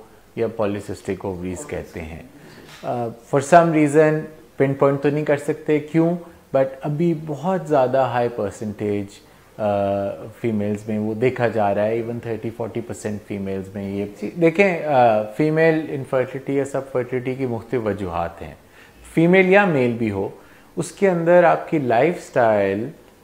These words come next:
और environmental factors का एक बड़ा important role है। आपकी lifestyle कैसी है, क्या आप exercise करते हैं, नहीं करते,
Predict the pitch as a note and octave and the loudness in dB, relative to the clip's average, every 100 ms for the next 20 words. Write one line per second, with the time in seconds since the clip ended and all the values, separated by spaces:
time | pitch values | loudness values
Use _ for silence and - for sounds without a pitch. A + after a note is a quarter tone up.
0 | - B2+ B2 D3 B2+ A#2+ A#2+ A#2 A#2 C3+ | -8 -2 -2 -2 -2 0 0 -2 -4 -8
1 | C3 B2 - B2 B2+ - D3 D3 C#3 C#3+ | -6 -6 -6 -6 -6 -6 -8 -4 -2 -2
2 | D#3+ D3+ D#3 F3 F#3 D3 G#2 D2 - - | -4 -4 -2 0 0 2 0 -2 -12 -20
3 | - - _ _ _ A2+ B2 B2+ - - | -20 -20 _ _ _ 6 6 6 0 -14
4 | - D3 B2+ B2 A#2+ C#3 C3 B2 B2 A#2+ | -8 -2 2 4 2 2 0 2 0 -2
5 | A#2+ A#2+ B2 B2+ B2+ B2+ A#2 A#2 A2 - | -2 0 2 2 0 0 0 -2 -6 -6
6 | A2 G#2+ G#2+ A2 F#2 - G#2+ G#2+ G#2+ G2+ | -4 -4 -4 -6 -6 -8 -8 -6 -6 -8
7 | G2+ G2 G2+ F#2+ - G#2 G#2 | -10 -8 -10 -10 -6 -6 -4